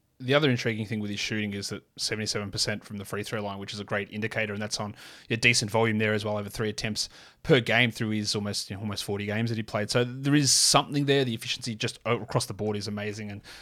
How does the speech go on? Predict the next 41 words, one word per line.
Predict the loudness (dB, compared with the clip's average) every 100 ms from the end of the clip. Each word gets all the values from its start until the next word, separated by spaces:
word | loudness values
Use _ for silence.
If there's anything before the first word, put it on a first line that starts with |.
| -10 0
if |
you | 6
get | 8
that | 10 8
level | 4 -2
of | -4
production, | -2 0 0
that's, | -4 -2
that's | -2 -2
really, | -2 -4
really | -2
strong. | 2 4 4
But, | 2 -8
you | -10
know, | -6
we'll | -4
have | -2
to | 0
see | 0 4
how | 4 2
it |
goes. | 2 0
But | 2
there | 4
are | 6
some | 6 4
positive | 4 4 4 0
indicators | 0 2 0 0 -6 -12 -18
there | 0 2 2
with | 2
Sanogo | 0 2 2 0 0
and | 0
his | 0
shooting. | 4 4 4
Leaf, | 4 4 2 -12 _ _ _ _
that | 0
brings | 4 4 4
us | 2
to | 2
the | 2
end | 2